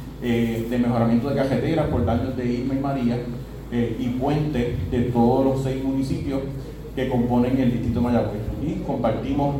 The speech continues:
inquietudes, preocupaciones de todos los alcaldes,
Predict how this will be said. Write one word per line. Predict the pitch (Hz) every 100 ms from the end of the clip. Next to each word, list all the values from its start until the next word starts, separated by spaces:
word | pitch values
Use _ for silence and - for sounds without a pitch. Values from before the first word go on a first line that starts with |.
| - - -
inquietudes, | 123 131 135 120 175 190
preocupaciones | - 120 117 110 123 143 - 143 - - - 120
de | 123 120 117 123
todos | 123 120
los | 143
alcaldes, | 143 139 135 135